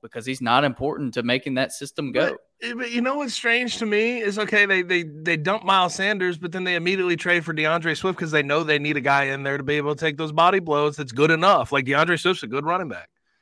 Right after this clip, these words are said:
Speaker 2: They,
Speaker 1: And
Speaker 2: they
Speaker 1: he's still
Speaker 2: make
Speaker 1: on rookie,
Speaker 2: sure
Speaker 1: he's
Speaker 2: they
Speaker 1: still
Speaker 2: have
Speaker 1: on,
Speaker 2: to have that
Speaker 1: he's
Speaker 2: guy
Speaker 1: still
Speaker 2: to
Speaker 1: on a
Speaker 2: fill
Speaker 1: rookie
Speaker 2: in the
Speaker 1: contract. He's
Speaker 2: No,
Speaker 1: still on a
Speaker 2: I
Speaker 1: rookie
Speaker 2: get it.
Speaker 1: contract.
Speaker 2: I get it. I get
Speaker 1: Yeah.
Speaker 2: it. It's just, I, I guess the point for me is, like, the amount of people that are actively siding with front offices here, like, s-, it's strange to me just 'cause, like,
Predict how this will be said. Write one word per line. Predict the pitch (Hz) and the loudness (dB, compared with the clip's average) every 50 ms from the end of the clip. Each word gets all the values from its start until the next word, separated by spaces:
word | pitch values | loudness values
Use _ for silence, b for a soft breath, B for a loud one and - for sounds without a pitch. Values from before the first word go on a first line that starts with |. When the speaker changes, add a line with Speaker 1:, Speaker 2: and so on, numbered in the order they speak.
| _ _ - | _ _ 0
Speaker 2:
They, | 151 156 | 0 0
Speaker 1:
And | 143 - | 4 6
Speaker 2:
they | 160 165 | 6 6
Speaker 1:
he's | 165 | 6
still | 160 196 190 | 6 6 6
Speaker 2:
make | 190 190 | 6 6
Speaker 1:
on | 175 | 4
rookie, | 196 196 214 | 4 6 8
Speaker 2:
sure | 240 254 | 8 8
Speaker 1:
he's | 269 226 196 | 8 8 6
Speaker 2:
they | 196 190 | 6 6
Speaker 1:
still | 185 185 | 8 8
Speaker 2:
have | 185 202 208 | 8 6 6
Speaker 1:
on, | 175 - | 4 2
Speaker 2:
to | - 190 | 2 2
have | 196 196 190 | 2 4 4
that | 196 | 4
Speaker 1:
he's | 190 - | 4 4
Speaker 2:
guy | 190 196 | 4 4
Speaker 1:
still | 208 202 | 6 6
Speaker 2:
to | 202 | 4
Speaker 1:
on | 196 | 4
a | 190 | 4
Speaker 2:
fill | 185 196 | 4 4
Speaker 1:
rookie | 196 196 208 | 2 2 0
Speaker 2:
in | 190 | 0
the | 180 | 2
Speaker 1:
contract. | 170 262 285 - - 156 117 104 - - - _ _ _ _ _ - | 2 2 2 0 0 0 0 0 -2 -6 -12 _ _ _ _ _ -10
He's | 156 147 - | -8 -2 4
Speaker 2:
No, | 180 202 | 4 6
Speaker 1:
still | 202 | 6
on | 185 | 6
a | |
Speaker 2:
I | 285 | 6
Speaker 1:
rookie | 277 247 294 | 6 4 4
Speaker 2:
get | 320 339 320 | 4 6 6
it. | 233 | 4
Speaker 1:
contract. | 214 240 214 254 - | 4 6 4 4 4
Speaker 2:
I | - 202 | 4 2
get | 254 285 285 | 2 4 4
it. | 220 160 - - | 4 2 4 2
I | 170 190 | 2 2
get | 196 | 4
Speaker 1:
Yeah. | 156 - | 2 2
Speaker 2:
it. | 220 | 0
It's | 208 202 - | -2 -6 -6
just, | 285 254 - - - - | -8 -8 -8 -8 -6 -6
I, | - - _ _ _ _ - | -8 -8 _ _ _ _ 0
I | 202 233 | 0 0
guess | 220 285 302 294 - | 2 2 0 0 0
the | - 220 180 | -4 -6 -6
point | - 214 233 226 - - | -2 -2 -4 -4 -4 -8
for | - 175 | -12 -10
me | 156 165 170 165 156 | -8 -6 -4 -4 -4
is, | 147 139 - - | -4 -6 -2 0
like, | 143 139 - - | 0 0 0 0
the | 156 151 | 0 0
amount | 147 165 202 262 294 | 2 4 2 2 2
of | - | 0
people | - 196 190 175 190 190 190 180 180 _ _ _ _ _ _ _ _ _ _ _ _ _ - | 0 -2 -2 0 2 2 2 0 -2 _ _ _ _ _ _ _ _ _ _ _ _ _ -14
that | 147 139 170 165 156 | -4 2 2 4 6
are | 151 147 143 139 135 127 123 117 110 104 - _ _ _ _ _ _ _ _ - | 6 6 6 4 4 4 2 0 -2 -8 -14 _ _ _ _ _ _ _ _ 2
actively | 147 165 185 185 - - 208 185 151 139 151 156 156 151 139 | 6 6 6 4 2 0 -2 -2 0 0 -2 0 0 0 0
siding | - - 151 131 143 160 156 156 147 139 135 | 0 0 2 4 4 4 2 0 -4 -4 -8
with | 127 120 | -10 -8
front | - - 151 147 139 | -2 0 0 0 2
offices | 139 147 147 - 151 131 - 135 127 113 | 2 0 0 -2 -4 -12 -10 -10 -10 -8
here, | - 127 123 120 120 | -6 -6 -6 -4 -4
like, | 123 117 113 110 - | -4 -6 -6 -8 -12
s-, | - - | -12 -10
it's | 139 139 - | -10 -8 -8
strange | - - 214 240 247 226 175 - | -2 0 2 2 2 0 -2 -6
to | 170 | -4
me | 165 165 | -4 -4
just | 156 170 - - | -4 -6 -6 -6
'cause, | 196 170 175 | -4 -2 0
like, | 185 170 - - | 0 0 0 -2